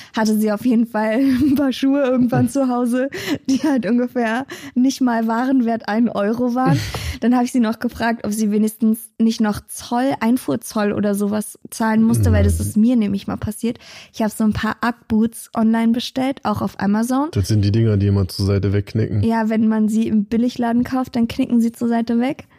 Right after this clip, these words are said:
Speaker 1: wenn sie fake sind.
Speaker 2: Ugg-Boots.
Speaker 1: Und die hatte ich mal gekauft und die kam auch irgendwo aus Timbuktu. Auf jeden Fall fake. Am Ende habe ich dann noch dreißig Euro Einfuhrzoll oder so bezahlt.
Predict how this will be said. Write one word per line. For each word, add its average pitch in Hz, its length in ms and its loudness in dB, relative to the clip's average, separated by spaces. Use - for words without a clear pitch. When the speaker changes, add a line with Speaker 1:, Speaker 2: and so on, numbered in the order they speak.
Speaker 1:
wenn 233 200 2
sie 240 120 2
fake 262 340 -4
sind. 311 320 -4
Speaker 2:
Ugg-Boots. - 840 0
Speaker 1:
Und 240 440 2
die 214 340 2
hatte 226 220 -2
ich 226 120 0
mal 220 120 2
gekauft 214 500 -4
und 220 100 2
die 214 100 2
kam 214 280 0
auch 202 220 -2
irgendwo 208 360 0
aus 208 260 -2
Timbuktu. 226 680 0
Auf 214 160 0
jeden 220 160 4
Fall 208 220 0
fake. 233 520 -2
Am 220 120 2
Ende 220 260 2
habe 220 120 0
ich - 80 -4
dann 220 180 0
noch 220 220 0
dreißig 220 520 -2
Euro 226 200 0
Einfuhrzoll 226 800 -2
oder 220 220 0
so 220 100 2
bezahlt. 233 520 0